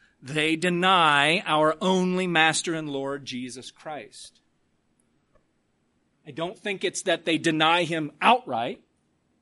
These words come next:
He was Jude's older brother. They deny what? Who he really is, or some aspect of him. And in our culture,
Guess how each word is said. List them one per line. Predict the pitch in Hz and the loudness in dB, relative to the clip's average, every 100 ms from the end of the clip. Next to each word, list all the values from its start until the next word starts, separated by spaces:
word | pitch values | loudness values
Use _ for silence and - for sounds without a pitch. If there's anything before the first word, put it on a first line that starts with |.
| _ _ _ _ | _ _ _ _
He | 220 | -6
was | 196 156 | -4 -2
Jude's | 147 214 220 - | 0 2 0 0
older | 214 220 233 | 2 4 4
brother. | 196 254 240 107 - _ _ _ _ _ _ _ _ _ _ _ _ _ _ _ _ _ _ 156 | 6 4 4 -2 -8 _ _ _ _ _ _ _ _ _ _ _ _ _ _ _ _ _ _ -2
They | 180 185 | 0 2
deny | 165 175 175 196 208 208 208 180 - | 2 0 2 2 2 2 0 -4 -2
what? | 190 120 - _ _ _ _ _ _ _ - | 0 0 -4 _ _ _ _ _ _ _ -10
Who | 208 202 | -6 -4
he | 170 185 | -4 -6
really | 156 151 151 139 | -6 -6 -6 -6
is, | 147 123 69 - - - - _ _ _ _ _ _ _ - | -8 -8 -10 -16 -16 -16 -20 _ _ _ _ _ _ _ 0
or | 180 | 2
some | 170 - 196 185 - | 2 2 2 0 -2
aspect | 175 170 - - 143 - | -2 -2 -2 -4 -4 -4
of | 165 156 120 | -2 -2 -2
him. | 135 123 | -4 -2
And | 151 180 - | -2 -4 -4
in | 185 160 | -2 4
our | 160 233 | 4 4
culture, | 233 240 233 254 | 2 -2 0 -2